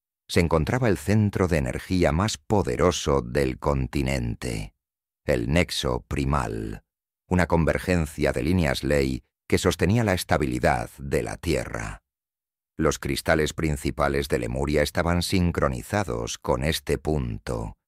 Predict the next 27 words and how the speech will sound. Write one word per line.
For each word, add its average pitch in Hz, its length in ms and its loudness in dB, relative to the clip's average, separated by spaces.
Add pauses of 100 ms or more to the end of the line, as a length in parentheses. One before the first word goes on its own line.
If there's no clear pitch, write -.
(220)
absorbiendo 90 880 2
y 78 60 2
distribuyendo 76 840 0
energía 65 720 -2 (280)
a 73 100 4
lo 58 100 -2
largo 80 300 2
de 62 160 0
todo 90 420 0
el 60 140 -6
continente. 57 1120 -4 (640)
Pero 71 240 2
algo 62 320 -2
estaba 55 480 -4
mal. 57 640 -8 (500)
Un 82 200 0
grupo 80 280 0
de 78 120 4
experimentadores 71 1040 0
lemurianos, 65 920 -2 (340)
liderados 76 560 2
por 67 180 0
un 73 140 2
visionario 69 520 0
ambicioso 62 720 -2
llamado 62 480 -2
Carron, 55 840 -4